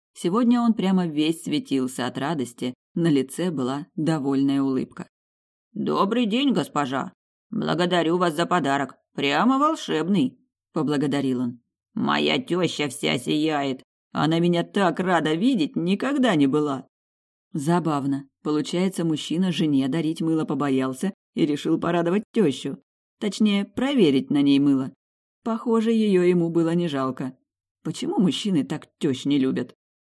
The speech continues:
«Взамен прошу принять подарок от меня. Надеюсь, вашей дочери понравится»,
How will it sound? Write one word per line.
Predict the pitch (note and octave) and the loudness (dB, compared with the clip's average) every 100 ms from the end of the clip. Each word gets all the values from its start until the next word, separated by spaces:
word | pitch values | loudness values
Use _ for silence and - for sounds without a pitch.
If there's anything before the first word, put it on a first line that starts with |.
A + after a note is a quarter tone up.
| _ _ _ - | _ _ _ -8
«Взамен | D3 C3+ C#3+ C#3+ F#3 E3+ | -4 0 0 2 2 2
прошу | - D3 - F3+ | 0 -2 0 -2
принять | F3 C#3+ D3 D#3+ - | 0 0 2 0 -2
подарок | D3 C#3+ D#3+ D#3 | -2 0 0 -2
от | D#3 | 0
меня. | G3 D#3+ C#3+ A#2 A#2 _ _ - | 0 2 0 -2 -8 _ _ -4
Надеюсь, | D3 C3+ G#3 C#4 D3+ | -2 2 2 0 0
вашей | F3 - C#3+ | -2 0 0
дочери | D#3 F#3+ D#3 | 2 0 -2
понравится», | D3 C#3 C#3 D#3 D3 - - | 0 0 0 -2 -4 -8 -12